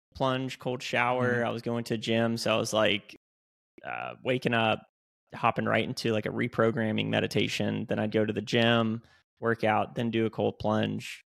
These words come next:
Speaker 1: then come home, do my affirmations, then do journaling, then do reading, then get the day started. And so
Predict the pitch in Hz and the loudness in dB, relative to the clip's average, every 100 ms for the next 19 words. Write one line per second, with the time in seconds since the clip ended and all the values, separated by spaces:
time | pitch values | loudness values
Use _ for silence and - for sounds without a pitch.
0 | _ 120 120 120 120 120 113 110 107 113 | _ -6 -2 -2 -2 0 0 0 -2 -6
1 | 110 113 110 110 - 107 117 117 - 110 | -6 -2 -2 -2 -4 -2 0 0 -2 -4
2 | 107 - 113 113 110 107 110 107 101 90 | -6 -6 -4 -2 -2 0 2 2 0 -2
3 | 104 - 117 110 110 104 107 107 101 - | -2 0 0 0 0 0 0 -4 -8 -6
4 | 113 107 - - 101 104 - - 117 107 | -4 -2 -4 -4 -4 -4 -4 2 2 2
5 | - 123 - _ _ _ _ _ _ 110 | -4 -8 -16 _ _ _ _ _ _ -2
6 | 104 104 104 123 110 110 | -2 -2 0 0 2 0